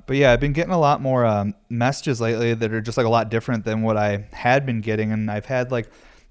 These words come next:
people reach out and ask as far as, like, "Oh, man, how are you staying motivated?" Or I've even had people reaching out asking, like, uh, "Hey, I've been blowing glass for, like, a year now, and, like,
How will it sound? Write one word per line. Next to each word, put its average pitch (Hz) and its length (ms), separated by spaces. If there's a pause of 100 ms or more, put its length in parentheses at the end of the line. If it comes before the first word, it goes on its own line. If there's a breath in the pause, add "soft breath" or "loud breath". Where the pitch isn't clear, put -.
people 135 320
reach 131 280
out 123 520 (160)
and 127 160
ask 117 400
as - 100
far 120 180
as, 113 120
like, 107 200
"Oh, - 80
man, 92 140
how - 160
are 110 60
you 104 60
staying 92 300
motivated?" 131 720
Or 98 220 (320 loud breath)
I've 135 80
even 160 180
had 151 140
people 143 280
reaching 135 320
out 131 200
asking, 127 440
like, 113 220
uh, 104 280 (160)
"Hey, 135 260
I've 110 100
been 120 120
blowing 123 240
glass 120 300
for, 123 140
like, 110 220
a 113 40
year 131 260
now, 127 320
and, 107 120
like, 104 220